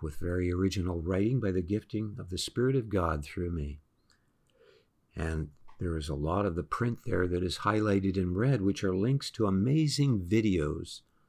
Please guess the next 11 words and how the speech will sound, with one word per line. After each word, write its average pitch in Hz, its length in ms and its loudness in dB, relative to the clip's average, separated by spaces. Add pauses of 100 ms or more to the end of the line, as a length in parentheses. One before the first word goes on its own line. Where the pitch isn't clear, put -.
(840)
from 78 640 -6 (200)
YouTube 90 540 0
and 80 140 -2
other 78 260 -4
places. 80 800 -6 (2250)
And 90 520 -2
there's 85 240 -4
very 101 340 -2
profound 85 640 -2 (840)
videos 85 580 -2
there 78 340 -4